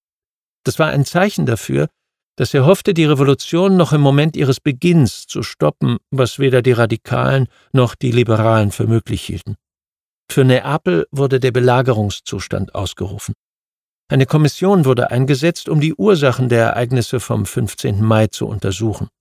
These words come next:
Die Nationalgarde und das Parlament wurden aufgelöst,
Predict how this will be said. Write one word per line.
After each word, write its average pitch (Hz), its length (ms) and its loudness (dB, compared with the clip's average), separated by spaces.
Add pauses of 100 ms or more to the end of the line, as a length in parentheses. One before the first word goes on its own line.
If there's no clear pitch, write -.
(960)
Die 127 80 6
Nationalgarde 143 1000 2
und 120 160 -6
das 113 120 -6
Parlament 113 560 0
wurden 104 260 -2
aufgelöst, 143 720 -2